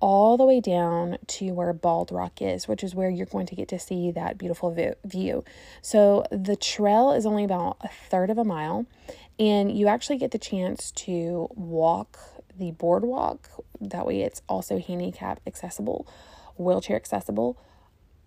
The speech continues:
or you can step off of the boardwalk at any point in time where you can actually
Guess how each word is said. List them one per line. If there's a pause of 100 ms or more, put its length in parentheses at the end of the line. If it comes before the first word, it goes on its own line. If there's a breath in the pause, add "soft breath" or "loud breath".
(160)
or
you
can
step
off
of
the
boardwalk
at
any
point
in
time
where
you
can
actually